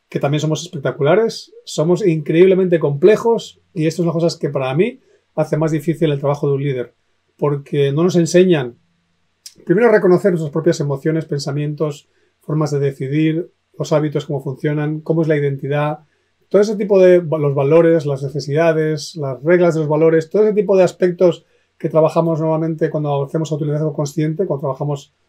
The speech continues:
por ejemplo, en nuestro mentoring o en nuestro programa de líder consciente, todo ese tipo de distinciones no las tenemos. No nos han enseñado, eh, en la escuela de líderes, si es que hubiese alguna, que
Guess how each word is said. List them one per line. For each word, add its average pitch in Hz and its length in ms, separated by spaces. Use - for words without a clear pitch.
por - 80
ejemplo, 147 140
en - 20
nuestro 143 220
mentoring 160 360
o 139 60
en 135 60
nuestro 135 140
programa 139 220
de 143 60
líder 147 160
consciente, 151 540
todo 185 140
ese 202 120
tipo 190 300
de 180 100
distinciones 175 960
no 156 160
las 170 140
tenemos. 175 420
No 170 100
nos 190 140
han 190 60
enseñado, 175 720
eh, 139 720
en 143 100
la 147 60
escuela 175 320
de 156 100
líderes, 202 460
si 170 80
es 143 100
que 165 80
hubiese 147 160
alguna, 156 460
que 139 240